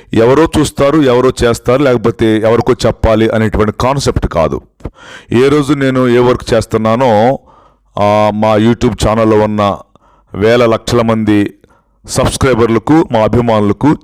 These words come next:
చెబితే అది మా బాధ్యతని ప్రార్థన చేస్తారని. మీరేదో మాకు హెల్ప్ చేస్తారని కానే కాదు. ఇది ఒక ప్రాజెక్ట్.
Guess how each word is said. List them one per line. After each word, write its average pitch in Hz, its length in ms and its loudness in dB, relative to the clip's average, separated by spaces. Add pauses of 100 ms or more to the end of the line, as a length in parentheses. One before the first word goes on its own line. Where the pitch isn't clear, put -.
(100)
చెబితే 113 560 0 (580)
అది 107 160 0
మా 107 160 0
బాధ్యతని 120 800 -2
ప్రార్థన 110 400 -2 (100)
చేస్తారని. 85 500 -2 (440)
మీరేదో 127 340 2
మాకు 123 240 -2
హెల్ప్ 135 280 0
చేస్తారని 123 520 -2
కానే 110 320 -2
కాదు. 65 360 -4 (460)
ఇది 113 160 0
ఒక 117 200 2
ప్రాజెక్ట్. 131 520 -2